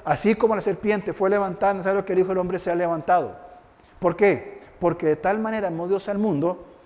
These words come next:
que dio a quién? A su Hijo unigénito". ¿Para quién? Para que todo aquel que en Él cree no se pierda, mas tenga vida eterna.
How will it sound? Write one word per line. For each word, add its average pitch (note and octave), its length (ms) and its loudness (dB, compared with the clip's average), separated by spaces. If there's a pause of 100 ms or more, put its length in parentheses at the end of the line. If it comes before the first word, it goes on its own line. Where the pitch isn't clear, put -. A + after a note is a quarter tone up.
(220)
que G3 140 8
dio F#3+ 300 6
a A#3 100 4
quién? C4 480 2 (1300)
A D3 160 0
su F#3+ 220 4
Hijo G3+ 420 2 (680)
unigénito". G3 760 2 (320)
¿Para F3+ 240 4
quién? A#3 340 -2 (220)
Para C#3 240 -6
que C#3+ 140 -8
todo A3+ 400 4
aquel G3+ 320 -2
que F#3+ 80 -4
en F3+ 80 -4
Él F3+ 140 -6
cree A#3 440 0 (460)
no D#3 100 -6
se D3+ 140 -8
pierda, F3 260 -2
mas E3 180 -8
tenga D#3 220 -4
vida C#3 180 -4
eterna. G2+ 300 -12